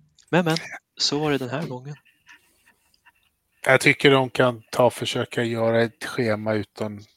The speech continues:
Speaker 2: utan Nascar.
Speaker 1: Nej, nej, nej, nej, nej, nej, nej, nej.
Speaker 2: Jo, det tycker jag. Visst det.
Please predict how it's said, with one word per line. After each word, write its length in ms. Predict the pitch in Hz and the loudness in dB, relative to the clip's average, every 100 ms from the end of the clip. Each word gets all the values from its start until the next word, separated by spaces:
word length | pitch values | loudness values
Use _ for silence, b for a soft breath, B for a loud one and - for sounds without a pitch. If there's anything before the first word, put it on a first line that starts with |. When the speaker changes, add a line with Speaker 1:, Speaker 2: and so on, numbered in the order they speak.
| - | -12
Speaker 2:
utan 560 | 113 107 - - 120 101 | -8 -8 -10 -10 -10 -6
Nascar. 680 | 104 104 - - 101 - - _ _ _ _ _ | -4 -4 -6 -10 -12 -12 -20 _ _ _ _ _
Speaker 1:
Nej, 300 | - 139 143 | -6 2 2
nej, 100 | 127 | 2
nej, 120 | 110 104 | 0 -4
nej, 120 | 98 | -6
nej, 120 | 95 | -8
nej, 100 | 90 151 | -10 -14
nej, 120 | 175 | -16
nej. 200 | 170 - - | -14 -16 -10
Speaker 2:
Jo, 180 | 113 113 117 - | -8 -8 -12 -16
det 240 | 117 113 110 | -12 -12 -12
tycker 300 | - 107 - | -14 -14 -12
jag. 140 | 104 - _ | -14 -14 _
Visst 340 | 120 120 - | -16 -10 -8
det. 120 | - | -10